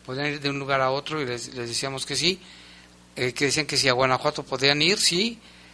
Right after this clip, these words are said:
Mucha gente que de aquí viaja a Guanajuato, pues lo único que se encontraron es de que sí había mucha seguridad, muchas patrullas,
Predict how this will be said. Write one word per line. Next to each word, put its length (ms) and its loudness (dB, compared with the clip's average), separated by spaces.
Mucha 260 2
gente 220 -2
que 100 0
de 80 0
aquí 180 -2
viaja 220 0
a 20 0
Guanajuato, 720 0
pues 180 2
lo 100 6
único 260 4
que 120 -2
se 80 4
encontraron 480 2
es 100 -2
de 80 -4
que 120 -4
sí 120 4
había 220 4
mucha 320 -2
seguridad, 480 0
muchas 380 -6
patrullas, 680 0